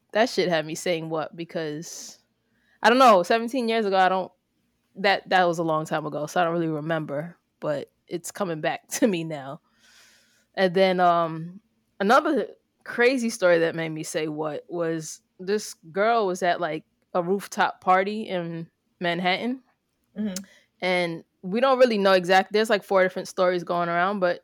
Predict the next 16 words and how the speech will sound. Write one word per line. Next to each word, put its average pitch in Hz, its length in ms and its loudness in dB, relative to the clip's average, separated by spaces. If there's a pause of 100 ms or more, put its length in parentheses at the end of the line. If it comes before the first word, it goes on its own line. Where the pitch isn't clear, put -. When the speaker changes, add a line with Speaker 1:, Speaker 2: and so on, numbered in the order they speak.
Speaker 1:
she 208 320 -8
fell 180 640 0 (120)
to 185 100 -8
her 180 120 2
death. 165 320 0
So 185 180 -2
what 180 220 0
they're 180 140 2
saying 202 320 -2
is 175 120 -4
she 196 100 -6
was 185 100 -4
trying 190 220 -2
to 175 60 -2
jump 180 340 0
from 170 340 -6